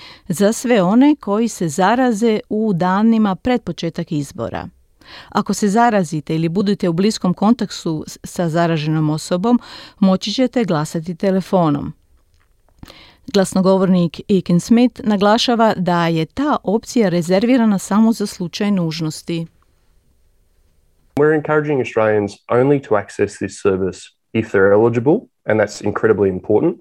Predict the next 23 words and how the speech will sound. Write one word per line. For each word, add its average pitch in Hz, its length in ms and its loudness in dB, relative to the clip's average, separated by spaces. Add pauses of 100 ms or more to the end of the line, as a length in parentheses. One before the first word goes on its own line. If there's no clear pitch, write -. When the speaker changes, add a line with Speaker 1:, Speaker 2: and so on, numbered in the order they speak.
(560)
Speaker 2:
It 117 120 0
is 123 180 2
an 113 80 2
emergency 107 500 0
measure. 92 320 -6 (200)
It, 104 160 -4 (100)
it 110 160 -2
won't 113 200 2
be 120 100 -8
smooth. 170 400 0 (300)
Uh, 98 360 -4
the 98 140 0
wait 117 260 0
on 117 220 0
the 110 80 2
line 143 480 0 (220)
for 104 100 2
a 95 60 0
telephone 120 420 0
vote 156 220 -2 (300)
will 117 240 0
be 117 120 2
longer 110 380 0